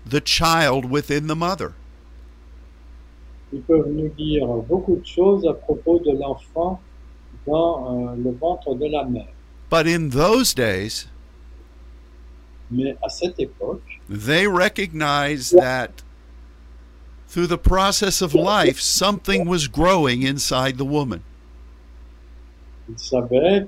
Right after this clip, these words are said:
Speaker 2: que dans le processus de la vie,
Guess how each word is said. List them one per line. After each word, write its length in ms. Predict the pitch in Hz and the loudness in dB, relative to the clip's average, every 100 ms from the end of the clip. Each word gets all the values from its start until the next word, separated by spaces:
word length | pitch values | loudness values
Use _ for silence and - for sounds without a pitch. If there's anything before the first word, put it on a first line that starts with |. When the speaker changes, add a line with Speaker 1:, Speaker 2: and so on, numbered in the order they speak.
| - | -2
Speaker 2:
que 460 | 143 139 135 131 127 - - - 117 - - - | 2 4 4 2 0 -4 -16 -18 -20 -20 -20 -10
dans 180 | 127 131 | -4 -2
le 140 | 127 123 | -2 -4
processus 880 | - 165 - 143 - - 160 156 - 117 - | -4 -4 -2 -6 -6 -8 -6 -6 -8 -12 -6
de 80 | 127 | -4
la 160 | 123 107 - | -4 -4 -8
vie, 280 | 143 185 220 | -4 -2 -2